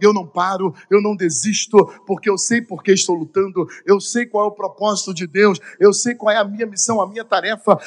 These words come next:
e essa tarefa não me faz desistir. Mas tem mais um detalhe dentro dessa tarefa.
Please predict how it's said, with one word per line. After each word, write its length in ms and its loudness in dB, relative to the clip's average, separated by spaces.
e 120 -12
essa 400 -2
tarefa 540 -2
não 440 -2
me 180 -6
faz 520 -4
desistir. 1120 -2
Mas 200 0
tem 140 -2
mais 340 -2
um 120 -18
detalhe 600 -2
dentro 280 4
dessa 300 -2
tarefa. 500 0